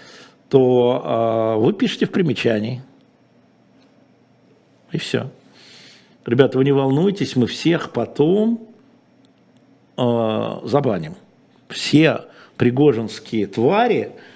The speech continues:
вы-, вылетят. Я понимаю, что вы придете под новыми никами, ничего. А, Самат двадцать пять, во-первых, не надо писать капсом. Во-вторых, я с вами согласен, что тоскливо как-то стало.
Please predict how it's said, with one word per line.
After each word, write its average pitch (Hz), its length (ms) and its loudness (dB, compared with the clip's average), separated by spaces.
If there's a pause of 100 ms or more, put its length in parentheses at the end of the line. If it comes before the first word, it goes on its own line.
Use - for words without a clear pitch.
(180)
вы-, 113 340 2
вылетят. 147 540 2
Я 123 60 0
понимаю, 226 180 2
что - 120 2
вы 139 60 4
придете 143 380 4
под 135 200 2
новыми 147 320 2
никами, 254 440 -2
ничего. 127 720 -2 (1200)
А, 107 400 0
Самат 160 440 2
двадцать 120 360 0
пять, 123 320 2
во-первых, 151 400 0
не 123 80 0
надо 127 280 0
писать - 760 -4
капсом. 107 460 0 (580)
Во-вторых, 147 320 2
я 156 80 2
с - 100 -8
вами 143 180 0
согласен, 135 520 -2
что - 160 -6
тоскливо 135 600 2
как-то - 340 -4
стало. 78 500 -8